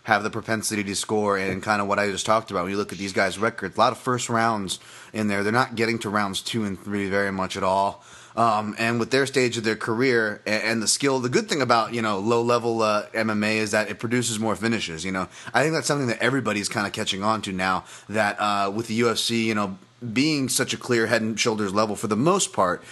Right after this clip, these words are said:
than other organizations, we're seeing more decisions, right? The statistics are showing less finishes. So even statistic-, from statistical analysis, that fuels, I guess, what you're talking about here, where,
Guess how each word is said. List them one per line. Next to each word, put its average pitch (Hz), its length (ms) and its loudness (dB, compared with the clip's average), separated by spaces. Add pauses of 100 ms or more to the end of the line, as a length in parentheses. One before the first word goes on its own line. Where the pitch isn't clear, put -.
(140)
than 120 140 2
other 123 160 2
organizations, 113 840 0
we're 98 120 -2
seeing 113 280 2
more 110 160 0
decisions, 101 640 -2
right? 101 260 2 (240)
The 107 100 2
statistics 120 460 0
are 117 60 2
showing 107 300 0
less 104 320 2
finishes. 104 640 0 (320)
So 113 540 4 (380)
even 190 280 4
statistic-, 160 540 0
from 135 160 0
statistical 139 600 0
analysis, 143 640 2 (280)
that 143 260 4
fuels, 151 220 2
I 131 80 4
guess, 131 200 0
what 131 120 2
you're 120 100 2
talking 120 360 2
about 104 240 2
here, 117 220 0
where, 98 220 0